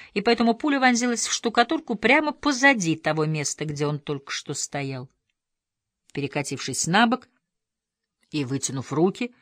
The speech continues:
он сделал ещё один выстрел, держа пистолет всего в нескольких дюймах от пола.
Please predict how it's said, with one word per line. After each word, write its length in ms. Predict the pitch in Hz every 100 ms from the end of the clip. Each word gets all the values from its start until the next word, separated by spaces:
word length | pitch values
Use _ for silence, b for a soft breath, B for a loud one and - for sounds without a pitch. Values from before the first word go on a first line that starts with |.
| b b b
он 160 | - 160
сделал 340 | 123 131 143
ещё 360 | 123 123 - 151
один 300 | 139 151 165
выстрел, 420 | 214 - - 110 - _ _ _ _ _ _ 156
держа 300 | 165 165 160
пистолет 440 | 151 - 151 147
всего 320 | - 151 139
в 80 | 135
нескольких 540 | 151 170 - 220 208
дюймах 380 | 151 127 139 147
от 180 | 151 -
пола. 320 | 120 117 117